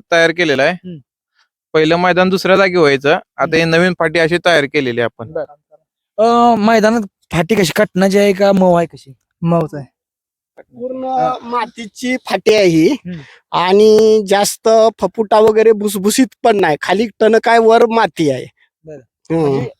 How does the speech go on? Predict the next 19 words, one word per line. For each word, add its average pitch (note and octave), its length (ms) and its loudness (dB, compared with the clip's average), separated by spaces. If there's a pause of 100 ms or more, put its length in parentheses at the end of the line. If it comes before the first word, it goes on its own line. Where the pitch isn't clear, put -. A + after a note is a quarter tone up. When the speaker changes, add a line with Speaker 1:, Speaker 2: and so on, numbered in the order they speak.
(160)
Speaker 2:
मी D#3+ 160 -8
थोडक्यात E3+ 500 -4
मित्रांनो, F#3 540 -2
अ, D#3 140 4 (100)
टणक G#3+ 260 2
फाटी D#3+ 180 -2
आहे. B2+ 100 -4
Speaker 4:
हा. C#3+ 400 -20 (580)
Speaker 2:
फाटी D3 200 -8 (120)
टणक F3 240 2
आहे. D#3+ 120 2 (480)
पुढच्या G3+ 340 0
साईडला G3 380 -2
विहीर, F3+ 380 4
व-, F3 280 4
वडा, E3+ 380 2
नाला E3+ 340 0
काय D#3+ 160 -8
आहे? D3+ 140 -18